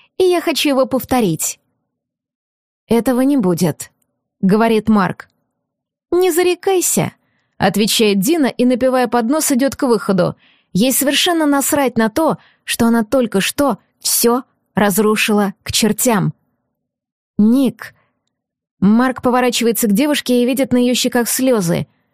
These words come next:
Лицо застыло и похоже на восковую маску. "Я думал, её тогда послала ты". "И это достаточный повод, чтобы сначала отыметь пальцами меня, а потом трахнуть мою подругу?"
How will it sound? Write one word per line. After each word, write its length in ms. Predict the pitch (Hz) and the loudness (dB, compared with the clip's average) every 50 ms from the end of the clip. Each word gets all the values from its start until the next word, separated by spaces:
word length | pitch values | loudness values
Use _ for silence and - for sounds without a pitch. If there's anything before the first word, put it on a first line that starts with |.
| _ _ _ - | _ _ _ -2
Лицо 360 | 220 226 240 240 - 254 247 | 0 2 2 2 2 0 0
застыло 460 | 214 233 226 - - - 339 339 320 | 2 0 0 -2 0 0 0 0 2
и 60 | 294 - | 0 0
похоже 400 | - 262 214 - 294 294 269 269 | 0 -2 -2 0 -2 0 0 0
на 120 | 254 240 | 0 0
восковую 500 | 233 226 - - 240 233 226 254 269 262 | 0 -2 -2 -2 -2 0 2 2 2 2
маску. 540 | 262 277 247 196 - - - 196 170 151 - _ _ _ _ _ _ _ _ _ _ _ _ _ _ _ _ _ _ _ _ _ _ - | 2 0 0 -2 -4 -4 -2 -2 -2 -4 -6 _ _ _ _ _ _ _ _ _ _ _ _ _ _ _ _ _ _ _ _ _ _ 0
"Я 240 | 208 196 196 190 | 0 2 2 0
думал, 480 | 165 196 226 233 220 214 202 196 175 - - | 0 2 2 2 2 2 2 2 0 -2 -2
её 340 | - 202 180 196 190 202 196 | -2 0 2 2 2 0 0
тогда 340 | - 208 185 185 175 208 202 | 0 -2 -2 0 0 -2 0
послала 560 | - 196 180 - - 196 202 202 202 202 202 | 0 -2 -4 -2 -2 0 0 0 2 0 -2
ты". 460 | - - 294 277 254 214 170 - - _ _ _ _ _ _ _ _ _ _ _ _ _ _ _ _ _ _ _ - | -2 -2 -2 0 0 0 -2 -4 -8 _ _ _ _ _ _ _ _ _ _ _ _ _ _ _ _ _ _ _ -4
"И 80 | - | 0
это 240 | 262 269 262 254 262 | 0 2 2 0 0
достаточный 680 | 226 247 240 247 - 294 269 - - - - - 233 214 | 0 0 0 0 0 -2 -2 -2 -2 -2 0 0 0 0
повод, 400 | - 320 349 294 240 190 - - - | 0 0 0 0 0 -2 -4 -6 -8
чтобы 320 | - - - 220 208 226 | -8 -4 -2 0 0 0
сначала 480 | - - 233 233 - - 277 247 233 233 | 0 0 0 0 0 0 0 0 0 0
отыметь 420 | 214 247 240 240 247 247 214 - | 0 0 0 0 0 -2 -2 -2
пальцами 440 | - 247 247 220 - - 226 226 220 | -2 -2 -2 0 -2 0 0 2 2
меня, 360 | 220 220 214 214 240 269 - - | 2 2 2 2 0 -2 -2 -2
а 100 | - 233 | -4 -2
потом 340 | 214 285 247 - 254 247 220 | -2 -2 0 0 0 0 0
трахнуть 520 | - 247 247 262 262 - 262 240 240 - | 0 0 0 0 -2 0 0 0 0 0
мою 260 | 240 240 254 262 247 | 0 2 2 0 0
подругу?" 640 | 208 - 240 220 247 294 339 330 254 240 190 - - | 0 0 0 0 2 0 0 0 0 0 0 -2 -4